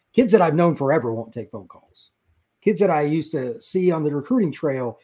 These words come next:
if I see 'em, they're, they're mum. You know what I mean? Like, it's just, that's where we're at. The kids wanna have their own day on National Signing Day, and it's whatever. But at that same time, because Oregon, again, recruits from Boston to Miami,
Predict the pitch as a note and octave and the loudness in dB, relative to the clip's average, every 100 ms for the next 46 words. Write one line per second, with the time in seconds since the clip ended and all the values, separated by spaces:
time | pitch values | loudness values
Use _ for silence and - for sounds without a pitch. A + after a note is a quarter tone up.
0 | _ _ - C3 C#3 C4+ B3 F#3+ D#3 C#3+ | _ _ -12 -10 -6 0 2 4 2 -2
1 | D3 D3+ C#3 C#3+ B2+ G2+ - _ _ _ | -2 -2 0 -2 -4 -10 -20 _ _ _
2 | _ _ _ _ - D3 E3 E3 E3 D#3 | _ _ _ _ -8 -4 -2 -2 -2 -2
3 | C3+ C#3+ - - B2+ - _ - - - | -4 -4 -6 -10 -10 -12 _ -12 -8 -4
4 | C#3 A#2 A2 A#2 A2+ _ _ C#3+ D#3+ C#3+ | -2 -4 -8 -12 -14 _ _ -6 -4 -2
5 | D3 C3 C3+ C3+ C3+ C#3+ C3 B2+ B2+ B2+ | -2 -2 -2 -2 -4 -4 -4 -4 -6 -4
6 | B2 A#2+ A#2+ - A#2+ C3 A#2+ A#2+ A#2 A#2+ | -6 -6 -10 -12 -10 -8 -8 -8 -6 -8
7 | _ _ _ - G#3 F#3+ F#3 F3 B2+ G#2 | _ _ _ -4 2 2 4 2 2 -2
8 | - - _ _ _ _ _ _ _ - | -14 -20 _ _ _ _ _ _ _ -6
9 | D3 D3 D3 F#3 E3+ - F#3+ F3+ E3 D#3 | -2 0 0 -2 -4 -2 0 0 0 -2
10 | D3+ C#3+ C#3+ G3 G#3+ E3+ E3+ E3 G3 G#3+ | -2 -4 0 0 0 -2 -2 2 2 2
11 | B3 B3+ A3+ - C#3 D#3 D#3 C3 B2+ F3 | 0 2 0 -4 -4 -2 -2 -4 -2 0
12 | D#3+ - C#3+ A#2+ A2+ G#2 D3+ D3+ - D3+ | 0 -4 -8 -8 -6 0 0 0 -4 -4
13 | C#3 B2+ - A2+ A2+ F3 G#3 F#3 F3+ D3+ | -4 -6 -8 -8 -6 -4 -2 0 -2 -4